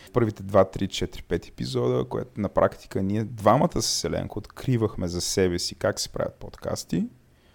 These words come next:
А на нас ни даваха за пример какво прави Гимлет, <laughs> кое-, което е супер смешно, защото ние сме някакви два пича с два микрофона, един Skype.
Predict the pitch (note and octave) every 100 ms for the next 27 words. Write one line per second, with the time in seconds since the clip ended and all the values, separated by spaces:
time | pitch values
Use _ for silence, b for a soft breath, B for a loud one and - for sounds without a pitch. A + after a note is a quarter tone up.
0 | - A2 A2+ C3+ D3 B2 B2+ C3 A#2+ A2
1 | - B2+ C3 C#3 C#3 C3 - A#2+ A2 A#2
2 | G#2+ G2+ G2 E2 - - - - - -
3 | A2+ B2+ B2+ - G#2+ G#2+ G#2+ G#2+ B2 G#2
4 | F#2 F#2 - F#2+ G2+ G2 G2+ F#2 G2 F#2+
5 | F2+ G2 - G2+ - E2 F#2 F#2 E2+ -
6 | - F#2 F2+ E2 E2 - - C#3 B2